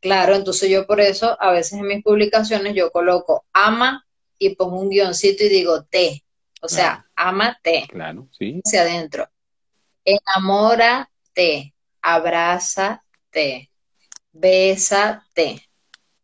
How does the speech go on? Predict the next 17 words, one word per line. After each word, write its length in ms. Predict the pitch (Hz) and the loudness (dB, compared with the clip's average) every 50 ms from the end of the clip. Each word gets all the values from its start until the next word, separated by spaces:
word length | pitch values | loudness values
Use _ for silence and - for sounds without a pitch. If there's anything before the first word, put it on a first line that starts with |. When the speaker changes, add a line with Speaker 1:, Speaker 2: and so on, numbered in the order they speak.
| _ _ _ | _ _ _
Speaker 1:
Porque 260 | - 196 196 196 - 202 | -2 -2 0 0 0 -2
es 120 | 196 190 | -2 -2
que, 280 | - 240 240 240 233 - _ | -2 -2 -2 -2 -6 -8 _
o 100 | - 190 | -6 -4
sea, 380 | - - 208 185 151 - - _ _ - - - _ _ _ _ _ _ _ _ _ _ _ _ _ | 0 2 2 0 0 -4 -10 _ _ -20 -20 -20 _ _ _ _ _ _ _ _ _ _ _ _ _
eh, 460 | 190 196 202 208 202 190 196 - - _ | -2 0 0 2 0 0 -2 -4 -10 _
fuera 440 | - - 208 202 202 220 226 233 240 | 0 2 4 6 6 4 4 2 2
genial 580 | 240 233 226 226 220 208 208 233 226 220 208 | 0 -2 0 0 2 2 2 2 2 0 0
que 120 | - 202 185 | 0 -2 0
todos, 720 | - 185 185 185 190 196 208 208 208 208 190 - - _ _ _ _ - - | 0 2 2 4 4 6 4 4 2 0 -6 -14 -18 _ _ _ _ -4 -4
o 120 | 196 196 | -2 -2
sea, 300 | - - 208 196 196 196 | 2 4 4 4 2 2
todos 400 | - 185 185 185 196 208 214 208 | 2 2 4 6 4 4 4 2
pudieran, 880 | 202 208 196 180 180 175 185 185 185 196 196 196 180 165 156 147 147 - - - - _ _ _ _ _ | 2 2 4 4 4 4 4 2 2 0 -4 -6 -8 -10 -12 -14 -18 -20 -20 -20 -20 _ _ _ _ _
o 120 | 170 180 | -6 -4
sea, 280 | 180 - - 190 180 175 | -2 2 2 4 4 4
sentir 840 | - - 185 180 175 175 - 196 202 202 202 202 196 190 190 190 | 2 -2 -4 -6 -4 -2 0 2 4 4 4 4 4 2 -2 -8